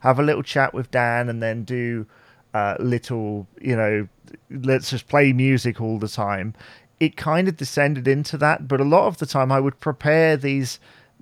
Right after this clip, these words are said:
these features that we do. So we did a comedy skit, which wasn't great. Uh, <laughs> I do have a recording of that. It's kind of great in an ironic way. It's funny in an ironic way, I guess. Um, so, yeah, we did that,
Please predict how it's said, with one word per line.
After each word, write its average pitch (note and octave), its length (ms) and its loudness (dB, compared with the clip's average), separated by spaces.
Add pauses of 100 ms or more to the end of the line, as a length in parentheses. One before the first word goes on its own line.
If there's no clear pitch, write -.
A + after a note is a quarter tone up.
(160)
these C3 640 -4
features - 840 -4 (200)
that A#2+ 320 -2
we B2+ 120 -2
do. G3+ 340 2
So A2 180 -4
we A#2 160 -4
did A2 200 -4
a A2+ 60 -2
comedy D#3+ 500 0
skit, - 340 -4
which - 320 -10
wasn't G#2+ 380 -6
great. A2 640 -2
Uh, G#2 200 0
<laughs> - 20 -4
I F2 180 -4
do B2+ 240 -2
have A#2 180 -2
a A2+ 60 -4
recording A2 440 -6
of F#2 120 -8
that. F#2+ 240 -2 (340)
It's - 180 -8
kind E3+ 300 -4
of D#3 80 -10
great C#3+ 300 2
in B2 100 -2
an A#2+ 80 -2
ironic A#2 720 -4
way. G2 160 -4
It's G2 100 -10
funny G3 260 -2
in E3+ 80 0
an D3+ 40 0
ironic A#2 500 0
way, G2 200 -2
I F#2+ 80 -6
guess. E2+ 360 -10 (480)
Um, B2+ 460 4 (220)
so, C#3 640 4
yeah, C#3+ 240 6 (160)
we D#3+ 100 2
did C#3 240 -6
that, C3+ 540 0